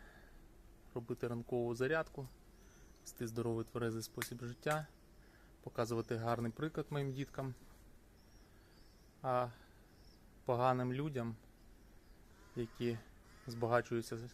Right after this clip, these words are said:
під час війни за рахунок інших, показувати, хто є хто, бо це дуже важливо.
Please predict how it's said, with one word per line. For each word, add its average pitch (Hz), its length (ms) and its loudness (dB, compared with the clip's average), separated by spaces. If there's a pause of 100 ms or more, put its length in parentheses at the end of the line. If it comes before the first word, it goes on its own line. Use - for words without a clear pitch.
(160)
під - 140 -4
час - 260 0
війни 117 300 4 (100)
за 117 120 4
рахунок 117 460 0
інших, 151 320 -4 (1000)
показувати, 131 540 2
хто - 140 0
є 117 60 2
хто, 123 280 -4 (180)
бо 131 80 -4
це - 180 2
дуже 120 260 0
важливо. 113 420 -4